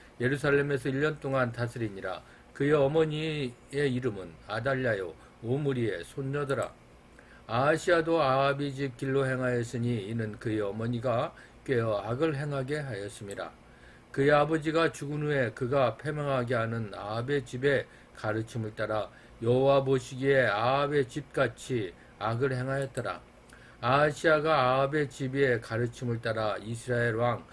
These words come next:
아합의 아들 요람과 함께 길르앗 라못으로 가서 아람 왕 하사엘과 더불어 싸우더니 아람 사람들이 요람을 상하게 한지라.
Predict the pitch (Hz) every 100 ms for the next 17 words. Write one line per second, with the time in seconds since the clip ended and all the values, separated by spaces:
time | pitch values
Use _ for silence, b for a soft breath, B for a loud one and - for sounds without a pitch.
0 | B B - 107 120 139 147 135 139 131
1 | 101 123 135 113 101 104 95 - 117 113
2 | 110 B B - 120 117 117 117 113 120
3 | 131 123 143 139 131 151 123 90 B B
4 | 104 123 143 147 147 113 - - - -
5 | 135 - 151 131 104 110 101 104 107 110
6 | 107 120 135 147 147 110 85 B B B
7 | 113 131 147 139 160 151 147 147 147 107
8 | 117 131 143 139 156 139 - 147 120 101
9 | 120 107 107 127 95